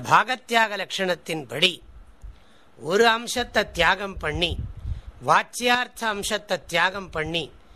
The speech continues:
லட்சியார்த்த அம்சத்தை எடுத்துக்கொண்டாதான் லட்சியார்த்த அம்சத்துல ஐக்கியம் ஏற்படுகிறது என்று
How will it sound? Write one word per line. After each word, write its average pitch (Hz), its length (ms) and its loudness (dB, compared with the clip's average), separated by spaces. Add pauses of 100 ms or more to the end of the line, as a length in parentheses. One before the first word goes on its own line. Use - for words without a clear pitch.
(340)
லட்சியார்த்த 240 800 0
அம்சத்தை 196 520 -2
எடுத்துக்கொண்டாதான் 160 1000 0 (640)
லட்சியார்த்த 247 720 0
அம்சத்துல 190 540 -2
ஐக்கியம் 196 420 -2
ஏற்படுகிறது 165 760 0 (760)
என்று 185 320 0